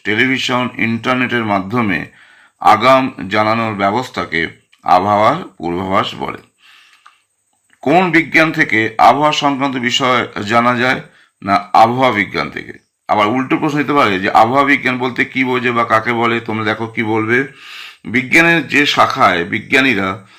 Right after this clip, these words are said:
আবহাওয়া সংক্রান্ত বিষয়গুলি নিয়ে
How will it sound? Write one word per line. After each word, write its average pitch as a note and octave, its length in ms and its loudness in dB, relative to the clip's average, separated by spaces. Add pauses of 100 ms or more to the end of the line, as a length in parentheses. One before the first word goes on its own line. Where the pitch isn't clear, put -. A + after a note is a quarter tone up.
(200)
আবহাওয়া B2+ 460 4
সংক্রান্ত C3 640 -2
বিষয়গুলি A2+ 680 -2
নিয়ে G2+ 340 0